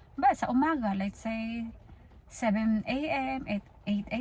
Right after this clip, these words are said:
M. Basta umaga, wag lang hapon. So, yan yung, ano, yan yung mga, mga narinig ko o may nagsabi sa akin. Naniniwala naman ako sa pamahiin.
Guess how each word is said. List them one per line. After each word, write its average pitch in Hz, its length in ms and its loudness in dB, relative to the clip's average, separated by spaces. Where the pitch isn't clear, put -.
M. 254 80 4
Basta 320 240 10
umaga, 220 400 8
wag 208 160 2
lang 214 160 4
hapon. 175 640 2
So, - 80 -6
yan 233 240 4
yung, 233 260 4
ano, 185 300 6
yan 202 240 4
yung 202 100 6
mga, 190 200 6
mga 196 240 6
narinig 175 480 6
ko 170 80 0
o - 160 -2
may 170 160 6
nagsabi 156 400 0
sa 139 320 -8
akin. 139 240 -6
Naniniwala 392 480 4
naman 381 240 6
ako - 80 -6
sa 285 320 6
pamahiin. 208 800 2